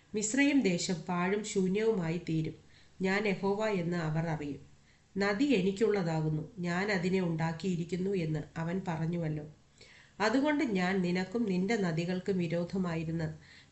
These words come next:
മിസ്രയീം ദേശത്തെ സെവേനെ ഗോപുരം മുതൽ കൂശിന്റെ അതിർത്തി വരെ അശേഷം പാഴും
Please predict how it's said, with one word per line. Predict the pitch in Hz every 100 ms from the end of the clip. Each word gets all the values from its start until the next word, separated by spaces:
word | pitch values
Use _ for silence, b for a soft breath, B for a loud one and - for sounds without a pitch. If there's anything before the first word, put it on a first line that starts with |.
| 202
മിസ്രയീം | 208 226 240 269
ദേശത്തെ | 240 175 175 - 175 - 160 - - b b b b b -
സെവേനെ | - 214 202 220 220 240
ഗോപുരം | 240 180 180 165 190 190
മുതൽ | 170 160 151 - -
കൂശിന്റെ | - 196 202 247 240
അതിർത്തി | 214 156 170 - 202
വരെ | 165 156 151 -
അശേഷം | 175 160 185 185 226 -
പാഴും | - 170 175 214